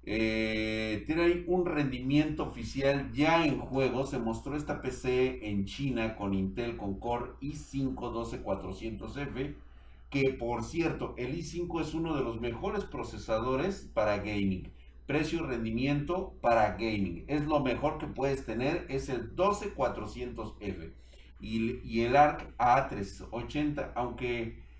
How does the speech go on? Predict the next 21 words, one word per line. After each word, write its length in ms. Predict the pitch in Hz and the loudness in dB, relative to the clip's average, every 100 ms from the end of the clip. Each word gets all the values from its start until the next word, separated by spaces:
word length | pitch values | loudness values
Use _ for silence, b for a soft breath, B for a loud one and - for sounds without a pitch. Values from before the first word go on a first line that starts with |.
| b b - | b b -4
Eh, 320 | 139 147 143 | 0 2 0
pues 240 | 165 165 - | -2 -4 2
obviamente 760 | 254 262 254 214 202 220 214 202 | 6 6 6 4 4 2 0 0
borraron 600 | 156 147 165 170 170 160 | 4 6 6 6 6 4
inmediatamente 920 | 135 127 135 139 151 131 123 139 127 | 6 4 4 2 2 2 0 0 2
la 160 | - | 2
publicación, 720 | 135 135 143 180 175 202 202 | 0 -2 -2 0 0 0 -2
parece 360 | - 127 127 - | 2 2 2 -6
ser 280 | 113 120 113 | -6 -6 -4
que 100 | 110 | -6
fue 200 | 107 110 | -6 -2
un 160 | 117 | 0
error. 360 | 131 160 202 214 | 0 2 0 0
Sin 220 | - 131 | -4 -2
embargo, 340 | 113 - 135 143 | 0 0 0 -4
pues 160 | 104 | -4
bueno, 320 | 110 143 - - | -2 -2 -4 -6
ahí 260 | 117 92 110 | -6 -4 -4
está 460 | 113 - 131 131 | -4 -4 -4 -2
completamente 840 | 110 98 113 113 113 117 117 117 | -4 -6 -6 -4 -4 -4 -4 -6
puesta. 640 | 110 151 151 - - 196 | -6 -4 -4 -2 -2 -2